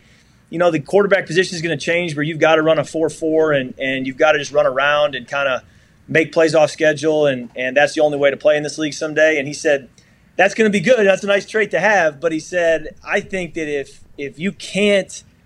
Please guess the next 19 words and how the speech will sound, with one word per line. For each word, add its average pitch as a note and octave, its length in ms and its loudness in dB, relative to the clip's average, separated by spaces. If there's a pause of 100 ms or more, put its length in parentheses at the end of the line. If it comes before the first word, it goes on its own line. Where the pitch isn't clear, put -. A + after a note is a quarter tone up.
(200)
throw F3+ 180 2
from F#3+ 160 -4
the F3 80 -2
pocket, C#3 540 -4
go D3+ 180 0
through E3+ 220 -2
a - 20 -2
progression, C#3 680 -2
throw D3 200 2
with D#3+ 140 0
accuracy, C#3 640 -2
and C3 100 -10
kinda D3 240 -4
do D3+ 220 -2
it D3+ 100 -4
the C3 140 -10
old C#3+ 200 -2
school C#3+ 360 -4
way C3+ 340 2